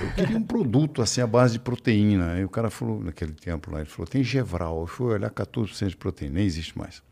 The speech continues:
Eu falei, "É, é muito pouco, então tem que ter um produto e tal." Aí começamos, e, e começou com a soja,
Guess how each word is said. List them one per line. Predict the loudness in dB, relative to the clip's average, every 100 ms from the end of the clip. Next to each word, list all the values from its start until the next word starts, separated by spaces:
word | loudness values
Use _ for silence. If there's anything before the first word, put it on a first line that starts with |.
| _ _ -20 -20 _ _ _ _
Eu | -20
falei, | -8 -2 -2
"É, |
é |
muito | 0 -4 -6
pouco, | -14 -16 -20
então | -14 -10
tem | -6
que | -8
ter | -4 -4
um |
produto | -4 -8 -8 -12
e | _
tal." | -8 -2
Aí | -2
começamos, | 0 2 4 6 6 6
e, | 4
e | 4 4 0
começou | 2 2 2 0
com | -2 -2
a |
soja, | 0 0 0 -6